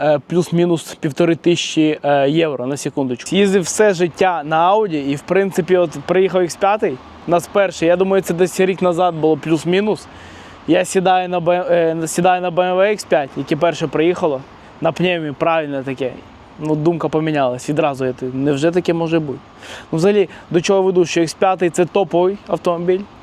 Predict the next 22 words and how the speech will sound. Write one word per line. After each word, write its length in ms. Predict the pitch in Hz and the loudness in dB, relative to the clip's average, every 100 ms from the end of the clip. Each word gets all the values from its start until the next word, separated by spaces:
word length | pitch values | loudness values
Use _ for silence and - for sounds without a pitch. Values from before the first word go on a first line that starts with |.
| - - | -20 -6
не 160 | 160 180 | -2 0
треба 320 | 196 185 165 | 2 2 4
його 120 | 156 | 2
рівняти 460 | 156 165 160 147 156 | 0 0 -2 0 0
з 80 | 147 | 2
Audi, 480 | 170 175 160 151 | 2 2 -2 -4
з 80 | 131 | -4
Мерседесами, 920 | 156 165 - 160 156 170 - 160 156 | 0 0 0 0 2 0 -2 -2 -2
це, 240 | - 170 160 - - - | 2 2 0 -6 -20 -2
це 140 | 185 | 0
взагалі 440 | 156 175 180 202 202 | 2 0 0 -2 2
інший 340 | 196 - 175 | 2 2 -2
клас, 500 | - 170 175 202 - | 0 2 4 2 0
і 420 | 151 151 156 156 151 - - - | 2 4 4 2 -2 -14 -20 -16
хто 240 | - - | -4 2
от 180 | 175 - | 2 4
їздив 240 | 180 160 170 | 0 2 2
на 120 | 165 | 2
Б 100 | 160 | 2
М 120 | 180 | 2
В, 180 | 190 175 | 2 2
не, 160 | 170 | 0